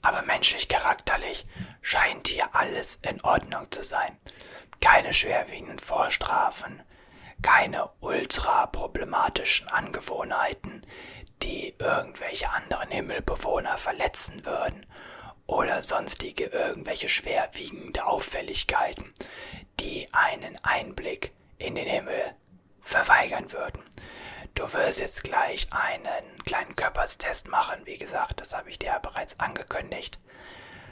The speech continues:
Dann wirst du die Möglichkeit haben, mit meinem Boss zu reden.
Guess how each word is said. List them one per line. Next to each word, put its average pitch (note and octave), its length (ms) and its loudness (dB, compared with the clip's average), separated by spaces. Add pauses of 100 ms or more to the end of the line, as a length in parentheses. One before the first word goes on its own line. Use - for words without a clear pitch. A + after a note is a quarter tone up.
(320)
Dann - 360 0
wirst - 320 -2
du - 220 -4 (1120)
die - 80 -4
Möglichkeit - 600 2
haben, - 360 6 (320)
mit - 160 -8
meinem - 320 2
Boss - 500 4
zu - 240 -4
reden. - 440 -2